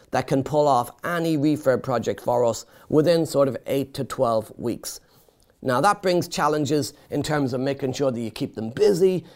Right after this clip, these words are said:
make sure that you've got the ability to be able to pay the wages, keep them happy, but also manage them. Keep an eye on them, make sure that they are working and not, um, wasting time on projects. So as you start to do more than one project at a time,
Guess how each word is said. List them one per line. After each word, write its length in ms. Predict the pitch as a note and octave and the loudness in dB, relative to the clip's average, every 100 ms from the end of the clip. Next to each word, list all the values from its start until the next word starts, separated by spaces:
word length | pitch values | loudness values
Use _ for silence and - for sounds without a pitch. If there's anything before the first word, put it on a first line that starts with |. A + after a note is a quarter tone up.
| - | -4
make 240 | D3+ C#3+ | -2 -2
sure 180 | - C#3 | 0 -2
that 80 | B2 | -2
you've 140 | A2 | -4
got 200 | A#2+ A#2+ B2 - | -4 -4 -4 -10
the 100 | B2+ | -10
ability 420 | - - C#3+ C#3 C3 | -6 -4 -2 -2 -4
to 80 | |
be 80 | - | -2
able 100 | B2 | -4
to 80 | - | -4
pay 220 | - D#3 | -6 -2
the 140 | C3 A#2 | -2 -2
wages, 720 | B2 F#3+ F#3 D#3 F3+ F3 - - - | -2 -2 0 2 4 4 0 -12 -4
keep 240 | - B3+ | 0 0
them 140 | F3+ D3+ | 0 0
happy, 480 | D3 C#3+ C#3+ D3 - - | 0 0 0 -2 -4 -2
but 120 | F#3 | 2
also 260 | F#3 F3+ | 2 2
manage 600 | D#3+ D3 D#3 F3+ G3 D3+ - | 0 0 -2 0 0 -2 -4
them. 240 | G2 - - _ | -8 -8 -18 _
Keep 240 | - F#3+ D#3 | 0 2 2
an 100 | D3 | -2
eye 220 | F3 F#3+ | 0 2
on 240 | F3+ F3 | 2 2
them, 260 | F3 E3+ D3 - | 0 -2 -6 -8
make 340 | - D3+ F3+ F3+ | -2 2 2 2
sure 220 | E3 D#3 | 2 2
that 160 | C#3 D3+ | 0 0
they 100 | C3 | 2
are 140 | A2+ | 2
working 720 | C3 F3+ G#3 - F#3+ F3+ D#3+ - | 2 0 0 -2 0 0 -2 -6
and 220 | - D#3 | -2 2
not, 280 | D3+ C#3+ C3+ | 6 4 4
um, 460 | - C3 B2 B2 A2+ - - | 4 4 4 0 -6 -14 -4
wasting 760 | D3 D#3+ F3 - - D3+ D3 | 2 4 2 -2 0 2 4
time 420 | C3+ F3 E3+ D#3 C#3 | 0 -2 -2 0 0
on 180 | A2+ | -2
projects. 640 | - D3+ C#3 A2+ A#2+ - - - _ | 0 2 2 0 -2 -4 -14 -20 _
So 320 | - D3 C#3 | -2 2 4
as 180 | B2 F3 | 2 0
you 80 | F#3+ | -2
start 280 | - F3+ - | 0 0 0
to 60 | |
do 160 | D3+ D#3 | 0 2
more 260 | D3 E3+ | 4 6
than 180 | E3 D#3 | 6 4
one 220 | C#3 D3 | 4 2
project 380 | C#3 C#3 B2 G#2+ | 0 -2 -2 -4
at 100 | G#2+ | -4
a 60 | G2+ | -4
time, 480 | - D3 B2+ B2 | -4 -2 0 -2